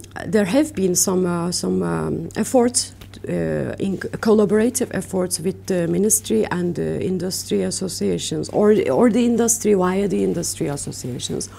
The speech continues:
or other relevant stakeholders, um, on this topic, uh, to, um, uh, find a fast consensus.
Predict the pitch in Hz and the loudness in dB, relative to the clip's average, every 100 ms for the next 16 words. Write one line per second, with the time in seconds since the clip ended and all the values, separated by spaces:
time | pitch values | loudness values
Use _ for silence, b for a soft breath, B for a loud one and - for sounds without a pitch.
0 | B - 202 175 165 160 156 165 156 143 | B -2 0 0 -2 -2 -2 -2 -2 -4
1 | 143 - - 131 - 107 - 147 202 - | -4 -4 -4 -6 -6 -6 -4 -4 -4 -6
2 | B B B B B - 180 156 156 156 | B B B B B -4 -2 0 0 -2
3 | 156 - B B B B B - 208 196 | -4 -10 B B B B B -2 0 2
4 | 220 - 190 - 165 190 185 170 - 202 | 0 2 0 0 -4 -2 -2 -2 0 0
5 | 185 180 175 180 180 - B B - 170 | 2 2 2 0 -4 -18 B B -8 -4
6 | 156 156 156 156 143 - - - 170 135 | -2 -2 -2 -2 -4 -6 -10 -8 -6 -8
7 | - - - 214 190 190 190 185 180 175 | -10 -12 -2 2 2 0 -2 -2 -2 0
8 | 208 190 185 - 175 156 151 147 143 240 | 0 0 -2 -2 -2 -2 -6 -6 -4 -4
9 | 254 | -4